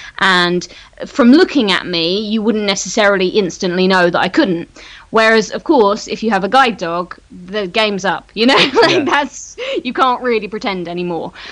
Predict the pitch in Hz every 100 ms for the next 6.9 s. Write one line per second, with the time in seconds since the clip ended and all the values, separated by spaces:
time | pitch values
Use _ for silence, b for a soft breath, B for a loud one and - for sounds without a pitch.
0 | B - 226 233 - 247 294 381 - -
1 | 196 185 202 170 233 - - 285 269 220
2 | 226 240 202 233 240 240 240 247 - 254
3 | 226 - 240 240 240 247 233 262 - -
4 | 226 208 185 202 196 196 190 196 190 196
5 | 190 185 - B B B B - 208 196
6 | 196 196 - - 240 220 208 202 -